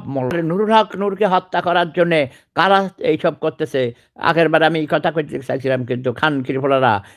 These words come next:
আমাকে টেলিফোন করে বিরক্ত করে অনলাইনে আসলে। এরা রাজাকারের সোদা, এরা একাত্তরের পরাজিত ঘাতক বাহিনী। এবং ব্যারিস্টার সুমনের সাথে আমি একমত পোষণ করছি।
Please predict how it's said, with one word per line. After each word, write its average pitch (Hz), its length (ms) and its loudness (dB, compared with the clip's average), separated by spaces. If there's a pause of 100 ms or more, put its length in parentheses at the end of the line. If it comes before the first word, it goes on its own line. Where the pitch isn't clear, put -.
আমাকে 139 360 2 (160)
টেলিফোন 139 380 -2
করে 131 180 2
বিরক্ত 123 440 -2
করে 110 380 0 (240)
অনলাইনে 117 480 4
আসলে। 107 380 -4
এরা 131 180 -2
রাজাকারের 139 540 -2
সোদা, 127 480 -6 (320)
এরা 160 180 4
একাত্তরের 170 580 0
পরাজিত 127 400 0
ঘাতক 117 320 -2
বাহিনী। 98 480 -4 (240)
এবং 165 400 4 (300)
ব্যারিস্টার 180 720 4 (400)
সুমনের 156 840 0
সাথে 151 340 0
আমি 123 300 0 (240)
একমত 139 600 2 (100)
পোষণ 123 300 -2
করছি। - 460 -12